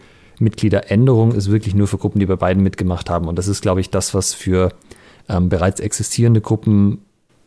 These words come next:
das ist, was, was die halt erlebt haben jetzt in Corona, nämlich einen leichten Einbruch im Mittel und einen starken Einbruch bei den gewerblichen Schulen.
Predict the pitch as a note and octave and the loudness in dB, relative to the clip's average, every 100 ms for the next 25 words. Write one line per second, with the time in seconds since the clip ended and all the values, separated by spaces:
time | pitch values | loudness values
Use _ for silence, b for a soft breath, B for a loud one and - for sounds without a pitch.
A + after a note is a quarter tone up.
0 | _ - F#2 - G2+ - - G#3+ - G#2+ | _ -4 -2 0 -2 -4 -8 -14 -10 -6
1 | G2+ - G#2 - G#2 G2+ G2+ B2+ - B2+ | -6 -2 -2 0 0 2 2 0 0 2
2 | A#2+ - B2 A#2+ A2+ A#2+ A#2+ B2 A#2 G2+ | 2 0 -2 0 2 2 2 2 0 -2
3 | - - - - F#2+ F2+ A2 - D3 C3 | -4 -10 -14 -6 0 2 2 2 2 2
4 | C3 A#2+ A#2 A#2+ A2+ A#2 G2+ F#2+ F#2+ G#2 | 2 0 2 0 -2 0 2 2 0 2
5 | G#2+ - D3 D3 B B B B B B2+ | 2 4 4 2 B B B B B -6
6 | G#2+ G#2 G2+ G#2 F#2+ G#2 - - G2 G2 | -2 0 0 0 0 0 -2 0 0 2
7 | F#2+ F2+ F#2 A#2 A2+ G#2+ - G#2 D3+ | 0 0 -2 0 -2 -2 0 2 2